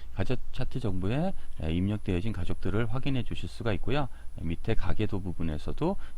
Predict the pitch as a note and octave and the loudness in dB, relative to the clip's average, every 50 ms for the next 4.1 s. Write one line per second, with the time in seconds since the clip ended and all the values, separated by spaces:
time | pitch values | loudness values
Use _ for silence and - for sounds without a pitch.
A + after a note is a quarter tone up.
0 | - - - - - - - - - - - - - - E2+ - C#3 - - - | -6 -6 -6 -4 -2 -2 0 0 0 0 0 -2 -2 -2 0 2 2 2 2 0
1 | - - - - D#2 - - - - B2 B2 B2 B2+ B2 B2 B2 B2 A#2+ A2+ - | -2 -6 -4 -4 -2 -2 -2 -2 0 0 0 0 0 0 0 -2 -4 -4 -2 0
2 | A2 A2 A#2 A#2 E2+ F#2+ - - - G#2 G2+ G2+ G2 G2 G2+ - - - - - | 0 0 0 0 0 0 0 0 0 -2 -2 -2 -2 -2 -4 -4 -6 -6 -8 -10
3 | - - - - - F2+ E2+ E2+ E2 D#2+ D#2+ D#2 D#2 D#2+ - E2+ E2 - - G#2 | -10 -10 -10 -8 -6 -6 -4 -4 -4 -4 -4 -4 -4 -2 -2 -2 0 2 2 2
4 | G2+ G#2+ | 4 4